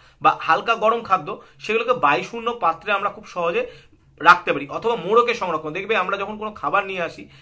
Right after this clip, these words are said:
বড় বড়, বড় রেস্টুরেন্ট থেকে যদি নিয়ে আসি, দেখবে তার উপরে একটা প্যাকেটিং, প্যাকে-, প্যাকিং করে দেয়, সেই প্যাকিংটাকে আমরা বলি ক্যানিং। এই যে ক্যানিং, কারণটা কি? কারণটা হচ্ছে ক্যানিংয়ের মাধ্যমে খাবারকে কিন্তু ভালো রাখা যায়, সব ভালো রাখতে আমরা পারি। দেখবে আমরা যে লেস, যে, যে লেস বা,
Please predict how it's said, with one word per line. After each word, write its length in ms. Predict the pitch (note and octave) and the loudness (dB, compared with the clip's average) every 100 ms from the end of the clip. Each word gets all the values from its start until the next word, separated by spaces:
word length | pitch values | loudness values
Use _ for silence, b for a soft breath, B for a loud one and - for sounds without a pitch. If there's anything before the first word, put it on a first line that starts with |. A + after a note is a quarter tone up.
| B | B
বড় 240 | C#3 D#3 G3 | -4 0 0
বড়, 160 | G3 | 0
বড় 280 | F#3+ F3 F#3 | 0 0 0
রেস্টুরেন্ট 400 | F3 - G3 F#3+ | -4 -8 -10 -8
থেকে 140 | F3+ F3+ | -8 -8
যদি 140 | F3 | -8
নিয়ে 160 | D#3+ D3+ | -8 -8
আসি, 140 | E3+ | -6
দেখবে 240 | D#3 D3 | -8 -8
তার 160 | G#3 D3+ | -4 -4
উপরে 200 | D3+ D#3+ | -4 -8
একটা 220 | D#3 A#3+ - B B _ - | -8 -10 -10 B B _ 0
প্যাকেটিং, 540 | F3 F3+ A#3+ C4 G3+ - _ | 0 2 0 0 -4 -16 _
প্যাকে-, 540 | - F#3 F#3 B3+ - - | -6 -4 -2 -4 -6 -6
প্যাকিং 340 | G3+ G3+ C4 | -4 -2 -6
করে 200 | A3 D3+ | -4 -4
দেয়, 120 | A#2+ | -6
সেই 260 | - G#3 A#3 | -10 -12 -10
প্যাকিংটাকে 580 | D3 D3 G#3+ G#3+ A3 A3+ | -10 -10 -10 -8 -4 -4
আমরা 200 | E3+ D#3+ | -2 -2
বলি 260 | D3+ G#3+ - b b - | -4 -8 -14 b b 2
ক্যানিং। 360 | G3 D#3 A2 - | 4 4 -2 -10
এই 160 | G3+ | -6
যে 100 | A3+ | -4
ক্যানিং, 460 | B3 - F3 G#3+ G#3 | -6 -6 -6 -6 -8
কারণটা 400 | F3+ F3+ G#3+ A3 | -2 -2 -2 -10
কি? 140 | G#3+ | -12
কারণটা 440 | G3 E3 D#3 F3+ G#3+ | -14 -8 -6 -6 -10
হচ্ছে 300 | G3 B3 B3+ B B - | -10 -10 -12 B B -2
ক্যানিংয়ের 420 | D#3+ F3+ A#3+ B3+ | 0 2 2 2
মাধ্যমে 360 | A#3+ A3+ A#3 A#3 | 2 -2 -4 -6
খাবারকে 400 | F3 E3 F#3 F#3+ | -4 -4 -4 -8
কিন্তু 420 | F#3+ F3+ B3+ D4+ B _ A2+ | -14 -14 -14 -14 B _ -16
ভালো 340 | G2+ C3+ F3 | -4 0 2
রাখা 240 | E3 C3 A2+ | 2 -2 -8
যায়, 180 | G2+ - | -14 -18
সব 280 | - A#2 | -20 -18
ভালো 280 | G#2 A#2 D#3+ | -12 -8 -6
রাখতে 380 | C3 - - G3 | -8 -10 -8 -4
আমরা 160 | D#3 A#2 | -4 -6
পারি। 220 | - G2 b b b | -14 -20 b b b
দেখবে 360 | F3 F#3+ A3 A3 | -6 2 0 2
আমরা 240 | A3 G3+ | -2 0
যে 140 | G#3 G#3+ | 2 0
লেস, 380 | D#3+ G3+ G#3 F#3 | 0 -2 -2 -4
যে, 100 | G#3 | -6
যে 320 | D#3+ D3 F#3+ | -6 -6 -6
লেস 340 | E3 G3 F#3+ D#3+ | -2 -4 -4 -2
বা, 240 | F3+ F3 | -2 -2